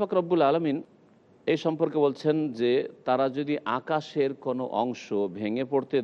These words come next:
দেখে, তাহলে ইয়াকুলু, এইরকম মোজেজা যদি আল্লাহ দেখে দেন যে আকাশের কিছু অংশ খসে পড়ে গেল, কোনো তারকা খসে পড়ে গেল, ইয়াকুলু, তারপরেও তারা ঈমান নিয়ে আসবে না, বলবে সাহাবুন মারকুম, এটা মেঘমালা যা পুঞ্জীভূত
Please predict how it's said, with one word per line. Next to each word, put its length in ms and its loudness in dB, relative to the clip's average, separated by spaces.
দেখে, 360 -6
তাহলে 300 -2
ইয়াকুলু, 480 0
এইরকম 360 8
মোজেজা 300 6
যদি 180 0
আল্লাহ 220 4
দেখে 260 -2
দেন 100 -4
যে 80 0
আকাশের 360 -2
কিছু 180 -2
অংশ 100 -4
খসে 260 2
পড়ে 180 -2
গেল, 100 -16
কোনো 140 0
তারকা 360 4
খসে 240 0
পড়ে 200 -4
গেল, 120 -6
ইয়াকুলু, 400 6
তারপরেও 520 6
তারা 200 4
ঈমান 180 2
নিয়ে 140 4
আসবে 260 -2
না, 60 2
বলবে 200 4
সাহাবুন 400 4
মারকুম, 340 2
এটা 160 2
মেঘমালা 560 4
যা 140 8
পুঞ্জীভূত 580 2